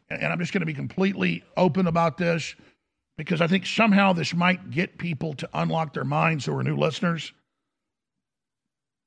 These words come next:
The world government, the new world order, is as real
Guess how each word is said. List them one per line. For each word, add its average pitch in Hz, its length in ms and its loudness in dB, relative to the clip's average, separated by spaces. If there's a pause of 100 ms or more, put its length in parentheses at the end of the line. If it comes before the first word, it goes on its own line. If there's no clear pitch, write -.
(920)
The 151 260 4
world 214 420 8
government, 165 480 6
the 147 80 0
new 220 240 4
world 240 300 6
order, 196 260 8
is 160 220 2
as 131 100 -2
real 247 540 4